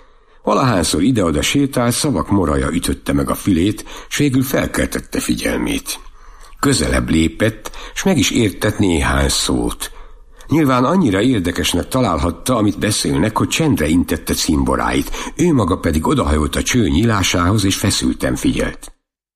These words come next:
„Figyeljen rám, milady”, beszélt a bíboros. „Nagyon fontos az ügy.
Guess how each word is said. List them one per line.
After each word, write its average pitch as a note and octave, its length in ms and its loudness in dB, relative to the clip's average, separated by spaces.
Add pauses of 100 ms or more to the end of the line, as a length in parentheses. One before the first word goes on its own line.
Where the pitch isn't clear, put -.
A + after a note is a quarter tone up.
(300)
„Figyeljen B2+ 480 2
rám, D#2 240 2
milady”, B1 500 0 (280)
beszélt - 380 -2
a D2+ 40 0
bíboros. - 580 0 (320)
„Nagyon D3+ 280 2
fontos - 420 0
az - 180 0
ügy. - 300 -2